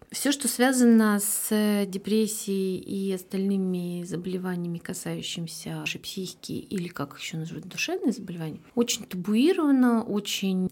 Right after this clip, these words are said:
нагружено разными мифами, нехорошими вещами и различным плохим отношением. Но на самом деле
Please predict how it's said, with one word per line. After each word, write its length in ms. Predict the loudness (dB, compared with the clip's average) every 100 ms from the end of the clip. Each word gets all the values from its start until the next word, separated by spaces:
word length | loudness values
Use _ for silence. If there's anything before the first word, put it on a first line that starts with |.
| 2
нагружено 1000 | 2 4 2 2 2 2 2 2 2 0
разными 840 | -2 -2 0 0 0 0 -2 -2 4
мифами, 1000 | 6 6 4 0 2 2 0 0 -2 -4 -4
нехорошими 840 | -2 -2 -2 -2 0 -2 -4 -4
вещами 640 | -4 -4 -2 -2 0 -2 -4
и 640 | -6 -4 -4 -4 -2 -2 -2
различным 580 | -4 -4 -4 -4 -4 -4
плохим 460 | -4 -6 -4 -4
отношением. 840 | -4 -4 -4 -2 -2 0 2 0 -2 -4
Но 400 | 4 6 6 6
на 140 | 4
самом 340 | 4 2 4 4
деле 600 | 4 4 6 6 4 0